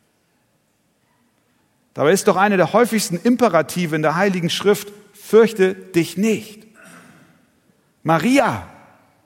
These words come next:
der Engel, fürchte dich nicht.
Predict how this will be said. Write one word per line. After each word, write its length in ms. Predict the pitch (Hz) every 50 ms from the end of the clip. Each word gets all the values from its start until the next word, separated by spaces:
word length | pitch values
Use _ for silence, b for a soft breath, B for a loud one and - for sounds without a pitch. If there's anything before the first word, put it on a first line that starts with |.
| _ -
der 100 | 135 156
Engel, 340 | 160 135 120 98 87 - - - - _ _ _ _ _ _ _ _ _ _ _ _
fürchte 640 | - - 240 254 254 247 - - 240 220 202 180 180 - - - - - - 214
dich 220 | 233 226 - -
nicht. 420 | 226 247 247 214 135 - - -